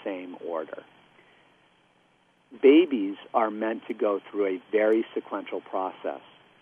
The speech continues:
from the time that they're conceived right up and especially through the first six to eight years of life. What an ontogeny does is it looks at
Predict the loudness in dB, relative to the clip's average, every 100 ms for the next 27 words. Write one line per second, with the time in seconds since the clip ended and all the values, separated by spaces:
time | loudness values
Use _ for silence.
0 | 0 2 2 -2 -4 -4 -4 -2 2 2
1 | 4 2 0 -8 -16 -12 -6 -2 -2 -2
2 | -8 -20 -20 _ -16 -2 4 8 8 6
3 | 2 -4 -8 -8 -10 -14 4 6 6 4
4 | 0 0 0 2 2 0 0 0 0 -6
5 | -8 -2 -2 -2 -2 0 0 -2 -6 -8
6 | -8 -10 -10 -8 -10 -12 -20 -20 _ _
7 | _ _ _ 4 8 8 6 2 0 4
8 | 4 2 -4 -6 -4 -4 -4 -6 -10 -6
9 | -4 -4 -6 -6 0 2 0 -6 -6 -2
10 | 0 0